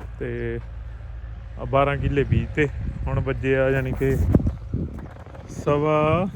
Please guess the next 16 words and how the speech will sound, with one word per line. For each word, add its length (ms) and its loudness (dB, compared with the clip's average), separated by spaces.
ਛੇ 300 2
ਹੋ 160 -6
ਚੱਲੇ। 300 -8
ਹਾਂ, 160 -10
ਇਹ 100 0
'ਚ 60 -8
ਵੀ 100 0
ਪੂਰੀ 240 -4
ਵਧੀਆ 300 0
ਗੱਲ 220 0
ਆ, 40 -2
ਬਹੁਤ 240 -4
ਸੋਹਣੇ 240 -6
ਬੈੱਡ 240 -6
ਬਣੇ 240 -4
ਆ 60 -6